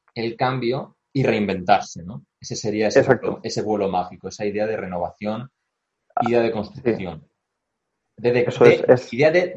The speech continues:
Speaker 1: deconstrucción, perdona.
Speaker 2: Deconstrucción, sí, no destrucción.
Speaker 1: Exacto.
Speaker 2: Es aceptar lo inevitable, punto. Siguiente etapa. Esto está clarísimo.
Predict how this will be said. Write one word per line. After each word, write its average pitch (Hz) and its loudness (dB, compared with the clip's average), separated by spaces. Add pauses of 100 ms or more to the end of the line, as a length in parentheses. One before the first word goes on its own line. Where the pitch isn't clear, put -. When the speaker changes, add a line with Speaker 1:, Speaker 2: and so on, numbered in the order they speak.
Speaker 1:
deconstrucción, 110 -2
perdona. 90 -8 (880)
Speaker 2:
Deconstrucción, 123 -2
sí, 110 -6
no 123 -2
destrucción. - 2 (360)
Speaker 1:
Exacto. - -10
Speaker 2:
Es - 2 (460)
aceptar 135 6
lo 165 10
inevitable, 113 4
punto. 117 -2 (1300)
Siguiente 131 6
etapa. 104 2 (260)
Esto - -6
está 127 0
clarísimo. 117 -2